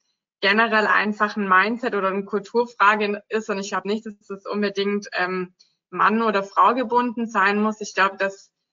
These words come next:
es einfach einen unterschiedlichen Ansatz gibt, vielleicht auch was Strukturiertheit angeht oder so, ähm, erlebe ich sehr oft, dass Frauen vielleicht manchmal ein bisschen pingeliger sind, dafür sind Männer vielleicht manchmal ein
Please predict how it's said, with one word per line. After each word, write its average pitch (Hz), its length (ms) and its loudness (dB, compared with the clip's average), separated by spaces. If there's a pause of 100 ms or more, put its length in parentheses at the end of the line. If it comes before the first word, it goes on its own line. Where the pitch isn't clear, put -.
(160)
es 180 140 -12
einfach 208 420 0
einen 196 120 -6
unterschiedlichen 214 680 -2
Ansatz 233 600 0
gibt, - 480 -2
vielleicht 202 240 0
auch 196 120 0
was 190 180 -4
Strukturiertheit 226 760 -4
angeht 214 520 0
oder 208 200 2
so, 208 300 0
ähm, 185 420 -2 (140)
erlebe 196 320 0
ich - 200 -4
sehr 208 220 2
oft, 214 220 0
dass 196 280 -8 (480)
Frauen 226 280 4
vielleicht 220 220 0
manchmal 208 260 2
ein 208 100 0
bisschen 208 300 -4
pingeliger 269 600 0
sind, 247 280 -2
dafür 202 240 -2
sind 202 200 -4
Männer 202 260 0
vielleicht 196 380 -4
manchmal 196 640 0
ein 202 80 -16